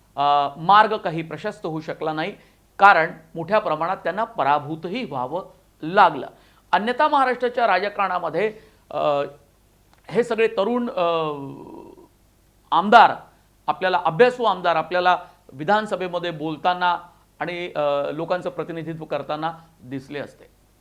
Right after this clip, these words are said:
हा व्हिडिओ तुम्हाला कसा वाटला तुम्ही कमेंट बॉक्समध्ये जरूर, अ, आम्हाला कळवा आणि तुम्हाला, तुम्ही जर मॅक्स महाराष्ट्र हे आमचं डिजिटल न्यूज चॅनल सबस्क्राईब केलं नसेल तर बेल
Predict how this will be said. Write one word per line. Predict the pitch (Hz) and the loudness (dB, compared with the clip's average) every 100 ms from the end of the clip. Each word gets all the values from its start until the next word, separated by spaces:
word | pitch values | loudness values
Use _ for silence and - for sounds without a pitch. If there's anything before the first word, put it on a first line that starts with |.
| _ _ _ _ _ - | _ _ _ _ _ 4
हा | 247 | 6
व्हिडिओ | 269 254 285 | 6 4 -2
तुम्हाला | 285 269 269 | -2 -2 -2
कसा | 269 220 269 | -2 -4 -2
वाटला | 254 247 240 262 - | 0 0 0 -2 -4
तुम्ही | 208 214 | -6 -6
कमेंट | 208 175 175 170 | -6 -6 -4 -4
बॉक्समध्ये | 180 196 190 175 165 | -2 -4 -6 -8 -6
जरूर, | 135 156 170 165 | -4 -4 -4 -4
अ, | 156 143 143 143 | -2 0 -2 -4
आम्हाला | 143 147 | -4 -4
कळवा | 151 156 214 | -4 -2 -2
आणि | 185 190 | -2 -6
तुम्हाला, | 196 180 190 196 196 - _ _ - | -8 -4 0 0 -2 -12 _ _ -8
तुम्ही | 190 185 | -6 -2
जर | 214 | -2
मॅक्स | 202 208 208 | 0 0 -2
महाराष्ट्र | 208 208 214 | -2 -2 -2
हे | 214 | -4
आमचं | 208 220 | -4 -4
डिजिटल | 208 202 220 220 | -4 -4 -4 -6
न्यूज | 220 214 | -6 -6
चॅनल | 220 220 | -6 -6
सबस्क्राईब | 220 214 - - 269 262 208 | -6 -8 -8 0 0 0 -4
केलं | 190 165 | -6 -6
नसेल | 143 175 180 - _ _ _ - | -8 -10 -10 -16 _ _ _ -2
तर | 220 | 0
बेल | 156 175 254 | 2 2 4